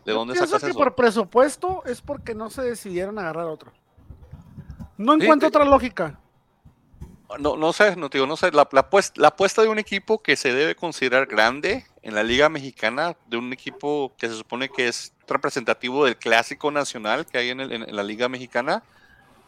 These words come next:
Speaker 1: y traer a alguien así para un equipo que está desmoronado, que ya tienes problemas de disciplina, que estás exhibiendo al equipo en una serie de, de, de, de, de Amazon Prime,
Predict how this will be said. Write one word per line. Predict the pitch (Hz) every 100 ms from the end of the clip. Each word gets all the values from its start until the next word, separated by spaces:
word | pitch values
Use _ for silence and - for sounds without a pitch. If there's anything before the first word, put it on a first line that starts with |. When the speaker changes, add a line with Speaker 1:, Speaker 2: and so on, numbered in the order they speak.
| _ _ _ _
Speaker 1:
y | 120
traer | - 135 143
a |
alguien | 170 190 180
así | - 160
para | 160
un | 143 147
equipo | 156 165 -
que | -
está | 143 139
desmoronado, | 147 151 131 113 120 135 143
que | - 104 - -
ya | 123
tienes | - 147 -
problemas | 123 135
de | 139
disciplina, | 131 113 - 127 139
que | -
estás | - 139
exhibiendo | - - 123 139
al |
equipo | 131 123 -
en | 135
una | 131 139
serie | - 143
de, | 135 117
de, | 104 98
de, | 101 95 92 92 _ -
de, | -
de | 101
Amazon | 101 120 139 147 139
Prime, | 139 135 156